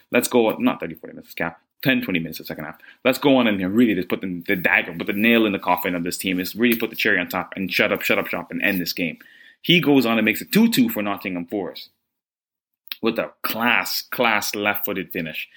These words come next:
This is just, it's so perfect. Pickford, who again is a really good keeper, he saves most things that go on his goal, had no chance of saving this, no chance. It was just another very well taken strike from Brennan Johnson, making it two two, s-,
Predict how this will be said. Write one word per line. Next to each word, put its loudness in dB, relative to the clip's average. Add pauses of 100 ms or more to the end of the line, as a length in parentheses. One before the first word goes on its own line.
(120)
This 2
is -4
just, -6 (160)
it's 0
so 6
perfect. -4
Pickford, 0
who -2
again 0
is -4
a 0
really 4
good 0
keeper, -4
he -4
saves 0
most -4
things -6
that -4
go -6
on -6
his -6
goal, -2 (220)
had 0
no 6
chance -2
of -6
saving -4
this, -12
no 4
chance. -12
It -2
was -2
just 0
another 2
very 4
well 4
taken -2
strike -2
from -8
Brennan -4
Johnson, -2 (160)
making 2
it -2
two 0
two, 0
s-, -2